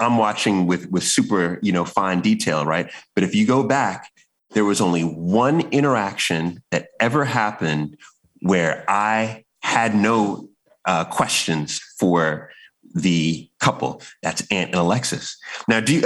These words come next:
Omar, come on, you know me. Do you think I sat and I had no questions?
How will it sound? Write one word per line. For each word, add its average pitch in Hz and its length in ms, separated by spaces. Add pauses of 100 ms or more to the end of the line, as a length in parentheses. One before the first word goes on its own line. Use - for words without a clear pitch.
Omar, 135 280
come 143 160
on, 101 140
you 147 80
know 131 160
me. 85 260 (100)
Do 196 200
you 240 80
think 185 160
I 196 80
sat - 340
and 120 120
I 117 140
had 131 180
no 131 100
questions? 214 640